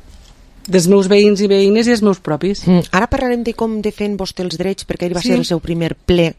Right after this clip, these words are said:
Speaker 1: Sí.
Speaker 2: eh, com a no adscrita.
Speaker 1: Mhm.
Speaker 2: Eh, per cert, és la primera volta... Bueno, van hi haure,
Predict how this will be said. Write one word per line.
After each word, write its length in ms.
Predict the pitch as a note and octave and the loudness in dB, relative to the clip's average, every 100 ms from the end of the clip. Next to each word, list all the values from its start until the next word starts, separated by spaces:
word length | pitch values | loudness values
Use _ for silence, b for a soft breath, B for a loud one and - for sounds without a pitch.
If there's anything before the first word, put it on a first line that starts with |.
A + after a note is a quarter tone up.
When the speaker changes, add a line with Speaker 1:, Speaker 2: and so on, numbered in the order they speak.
| - | -12
Speaker 1:
Sí. 300 | - A3+ G#3 B - | -4 -4 -4 B -4
Speaker 2:
eh, 240 | F3 E3 D3+ | 0 0 0
com 180 | E3 D#3+ | 0 0
a 80 | D#3 | 0
no 160 | D#3 | 0
adscrita. 600 | D3+ - - D#3 D3 B2 B B B | -2 -2 -2 -2 -2 -6 B B B
Speaker 1:
Mhm. 140 | A3+ G3+ | -6 -2
Speaker 2:
Eh, 380 | E3+ E3 D#3+ D#3+ | 0 2 0 0
per 200 | E3 D3 | -2 -2
cert, 440 | - F#3 F3+ - b b b | -2 -2 -4 -14 b b b
és 140 | - F3 | -8 -6
la 60 | E3+ | -4
primera 240 | F3+ F3 | -4 -4
volta... 500 | D#3+ E3 E3+ D#3+ D#3 - | -4 -6 -6 -6 -6 -8
Bueno, 240 | F3 F#3 | -4 -4
van 160 | F3 A#3 | -4 -6
hi 80 | B3+ | -6
haure, 400 | B3 B3 A#3+ | -4 -2 -2